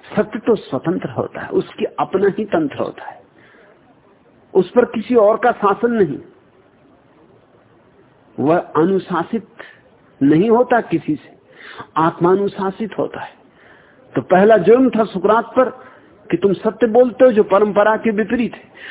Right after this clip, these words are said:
सुकरात ने कहा, "लेकिन सत्य सदा परंपरा के विपरीत रहेगा, इसमें मेरा कसूर नहीं।" कसूर परंपरा का है। परंपरा होती सड़ी गली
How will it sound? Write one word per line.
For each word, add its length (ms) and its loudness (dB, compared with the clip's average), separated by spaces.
सुकरात 460 0
ने 80 0
कहा, 160 4
"लेकिन 320 2
सत्य 420 -2
सदा 340 2
परंपरा 540 4
के 140 -2
विपरीत 440 -2
रहेगा, 680 -8
इसमें 240 0
मेरा 300 4
कसूर 400 0
नहीं।" 360 0
कसूर 300 0
परंपरा 580 2
का 140 -6
है। 220 -12
परंपरा 420 0
होती 360 0
सड़ी 280 -2
गली 300 -2